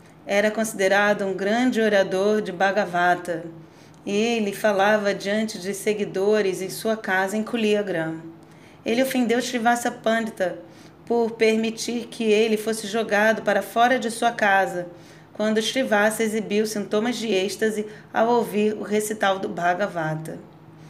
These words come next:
Ao ouvir sobre este evento, Mahaprabhu disse, "Ele não entende uma única letra do Bhagavata. Ele é um ofensor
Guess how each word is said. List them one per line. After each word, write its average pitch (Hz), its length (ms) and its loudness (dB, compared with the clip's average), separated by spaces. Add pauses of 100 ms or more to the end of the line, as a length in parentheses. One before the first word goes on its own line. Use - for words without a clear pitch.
(1160)
Ao 254 180 4
ouvir 220 220 2
sobre 214 300 2
este - 180 -2
evento, 190 480 -2
Mahaprabhu 220 500 0
disse, 165 600 -6 (400)
"Ele 247 260 2
não 269 180 2
entende 226 580 2
uma 220 180 2
única 269 460 0
letra 220 460 0
do 233 100 0
Bhagavata. 185 920 0 (500)
Ele 240 240 0
é 220 120 6
um 220 140 2
ofensor 233 680 2